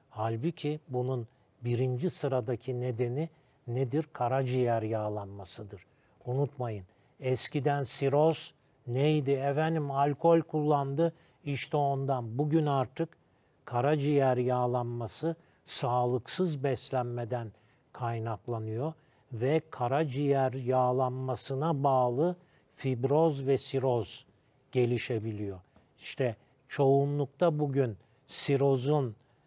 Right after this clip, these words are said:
e, nedeni karaciğer yağlanması Hüseyin. Bunu söyleyeyim. Yani mucizevi bir etkisi var bunun.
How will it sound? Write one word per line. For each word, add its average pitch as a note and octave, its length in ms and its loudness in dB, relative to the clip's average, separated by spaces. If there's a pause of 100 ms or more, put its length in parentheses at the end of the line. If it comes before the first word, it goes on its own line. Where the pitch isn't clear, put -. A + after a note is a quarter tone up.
(160)
e, B2+ 40 -6 (200)
nedeni C#3 760 2 (200)
karaciğer B2 680 0
yağlanması G#2 800 -8
Hüseyin. G2+ 420 -8 (440)
Bunu C#3 220 2
söyleyeyim. G#2+ 540 0 (380)
Yani B2 280 -2
mucizevi C#3+ 1120 2
bir C#3+ 180 0
etkisi C#3 580 -4
var A#2+ 300 2
bunun. G2+ 240 -10